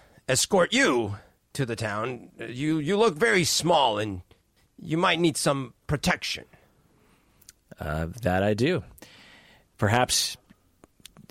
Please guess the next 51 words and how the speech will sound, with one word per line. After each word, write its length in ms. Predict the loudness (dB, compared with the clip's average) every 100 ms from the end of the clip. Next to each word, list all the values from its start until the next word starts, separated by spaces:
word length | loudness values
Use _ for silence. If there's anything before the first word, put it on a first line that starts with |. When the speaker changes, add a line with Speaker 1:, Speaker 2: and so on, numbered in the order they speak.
| -2
Speaker 2:
who 540 | 2 4 2 2 -2 -4 0
you 180 | 2
look 180 | 2 0
for 300 | 2 4 6
will 420 | 4 4 2 0 -6 _ _ -20 _ _
be 160 | 2 4
on 120 | 4
the 80 | 2
road? 340 | 4 2 0 -2
I, 240 | 0 2
I 40 |
don't 140 | 0 0
know 140 | 0
how 200 | 0 0
far 340 | 0 0 2 4
away 260 | 4 2
this 160 | 0 -2
person 340 | -4 -4 -4
is. 200 | -4 -4
Is 120 | -4
it 80 | -2
the 80 | -2
person 320 | 0 0 0
who 100 | 0
Speaker 1:
Mm. 40 | 0
Speaker 2:
beat 140 | 0
you 180 | 2 0
up 160 | 0 -4 -20 -16 -4
in 80 | -4
the 80 |
first 260 | -2 -4 -4
place? 200 | -6 -2
Speaker 1:
No, 560 | 0 4 6 6 6 4 0 -8 -14 -12
uh, 220 | -10 -12 -14 -20 -20 _ _ _ _ _ _ -14
they're 180 | -2 0
not 260 | 2 2 0
here. 440 | -2 -2 -2 -2 -6 -12 _ _
It's, 380 | -12 -8 -8 -8 -14 _ _ _ _ _
I've 100 | -4
been 140 | -2
searching 460 | 0 2 2 2 0
for 160 | 4 4
a 80 |
long 320 | 6 4 4 0
time. 360 | -2 -2 -4
Someday 540 | -4 0 2 2 4 4
I 60 |
will 180 | 4 2
find 340 | -2 -6 -6
them, 120 | -6 -2
but 180 | -2